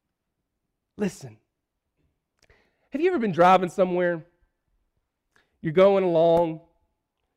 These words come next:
Y-, y-, y-, I find this happens when I'm going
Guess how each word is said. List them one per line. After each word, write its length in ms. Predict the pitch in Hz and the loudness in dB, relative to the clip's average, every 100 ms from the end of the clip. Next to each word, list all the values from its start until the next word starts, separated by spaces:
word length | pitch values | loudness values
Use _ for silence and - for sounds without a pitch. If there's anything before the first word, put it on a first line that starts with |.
| _ _ _ - | _ _ _ -20
Y-, 100 | - - | -20 -20
y-, 100 | - | -18
y-, 140 | 214 - - | -16 -16 -8
I 140 | 214 | -6
find 240 | 196 226 196 | 0 0 0
this 140 | 170 | -2
happens 420 | 196 185 185 165 | -2 -2 -4 -4
when 100 | 165 | -2
I'm 160 | 170 170 | -2 -2
going 460 | 165 170 165 156 | -2 -2 -4 -8